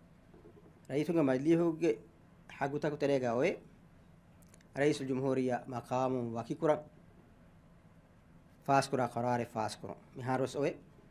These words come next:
އިމްޕީޗް ކުރުން. ވަކި ކަހަލަ ކުރެ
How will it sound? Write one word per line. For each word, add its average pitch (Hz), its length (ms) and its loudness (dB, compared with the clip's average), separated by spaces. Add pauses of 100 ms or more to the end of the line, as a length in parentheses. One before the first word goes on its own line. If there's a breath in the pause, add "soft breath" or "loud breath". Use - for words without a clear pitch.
(300)
އިމްޕީޗް 160 400 6
ކުރުން. 110 200 -8 (1500)
ވަކި 156 180 2
ކަހަލަ 190 400 6 (460)
ކުރެ 156 200 4